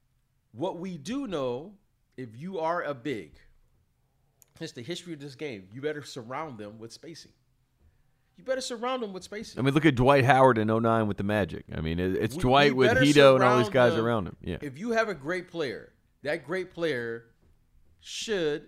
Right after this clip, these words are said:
Speaker 1: at the very least, provide a double team so that the players on Milwaukee can have the space to shoot.
Speaker 2: Mm-hmm. Pat Connaughton
Speaker 1: This
Speaker 2: gets an open look because of
Speaker 1: Because,
Speaker 2: Giannis.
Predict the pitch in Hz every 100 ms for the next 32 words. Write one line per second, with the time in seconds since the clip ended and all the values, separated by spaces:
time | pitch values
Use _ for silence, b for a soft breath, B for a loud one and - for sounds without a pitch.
0 | - 123 127 113 151 143 131 120 - 110
1 | 120 117 107 104 107 90 139 127 - 110
2 | 107 - 127 135 117 104 - _ _ -
3 | 98 - 120 120 117 123 123 110 135 147
4 | 120 - 107 107 92 98 - 107 98 -
5 | _ _ - 110 - 107 - _ - 92
6 | 95 95 _ _ _ _ - 123 127 143
7 | 127 110 110 101 98 110 104 107 107 95
8 | 101 101 82 95 95 - 117 -